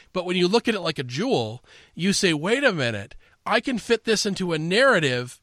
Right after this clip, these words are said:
because I have all of these individual pieces, and I can say, 'Oh, that's because that hasn't happened yet.'" And that's the stuff that I really like in Watchmen.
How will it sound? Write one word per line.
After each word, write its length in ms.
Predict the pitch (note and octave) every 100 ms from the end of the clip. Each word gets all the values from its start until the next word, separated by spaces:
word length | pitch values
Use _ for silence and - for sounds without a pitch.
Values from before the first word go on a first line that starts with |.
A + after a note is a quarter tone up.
| _
because 220 | - G3
I 140 | G3 F#3+
have 280 | G3 A3+
all 200 | G3+ G3+
of 80 | G3+
these 260 | F3+ E3 -
individual 580 | G3 G#3+ G#3 F#3 F3 D3+
pieces, 720 | B2 G#3 B3 - G#2+ A2+ - - _ - - -
and 120 | D#3+
I 120 | E3
can 160 | F3 F3
say, 260 | - D#3+ C#3+
'Oh, 460 | - - B3 A#3+ D3
that's 300 | B2 F3 G#3+
because 420 | - G#3+ F3 D#3 C3+
that 200 | D3+ F3+
hasn't 400 | D#3+ C#3+ B2+ A#2+
happened 460 | - C#3 - G#2+
yet.'" 320 | G#2+ - A#2 _ _ _ - _ _ D3
And 320 | C#3+ C#3+ E3
that's 220 | G3 B3+
the 80 | C4+
stuff 240 | - G3+
that 100 | E3+
I 120 | D#3 F3
really 340 | F3 D3+ B2+
like 260 | A2+ G#2 -
in 140 | G#2
Watchmen. 520 | A2+ A#2+ - A#2+ C#3